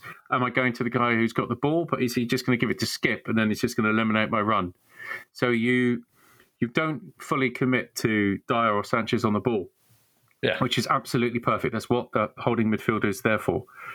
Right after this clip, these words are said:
Speaker 1: It's,
Speaker 2: Yeah. 'Cause
Speaker 1: it
Speaker 2: they
Speaker 1: makes
Speaker 2: often just a wall
Speaker 1: you
Speaker 2: pass.
Speaker 1: look, you, they might not even know. I mean, of course they know. They've been fucking training, and they, they, that's why they put Skip there. He will give you that pass, and so you can't quite commit to that run,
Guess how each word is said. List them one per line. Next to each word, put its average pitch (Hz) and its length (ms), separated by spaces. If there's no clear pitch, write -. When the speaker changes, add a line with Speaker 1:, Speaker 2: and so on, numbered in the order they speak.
Speaker 1:
It's, 113 360
Speaker 2:
Yeah. - 60
'Cause - 180
Speaker 1:
it 110 40
Speaker 2:
they 107 80
Speaker 1:
makes 107 160
Speaker 2:
often 101 100
just 98 160
a 107 40
wall 104 120
Speaker 1:
you 104 80
Speaker 2:
pass. 101 160
Speaker 1:
look, - 180
you, 143 200
they 170 180
might 160 280
not 139 220
even 117 300
know. 131 360
I 135 80
mean, 139 140
of 127 100
course 131 200
they 98 100
know. 95 200
They've 92 160
been 104 180
fucking - 420
training, 101 400
and 92 100
they, 98 80
they, 92 220
that's 113 340
why 104 300
they 98 160
put - 320
Skip - 340
there. 92 240
He 139 160
will 139 120
give 127 220
you 131 80
that 120 200
pass, 107 360
and 120 120
so 131 80
you 117 200
can't 131 320
quite 120 380
commit 113 380
to - 100
that 104 220
run, 92 240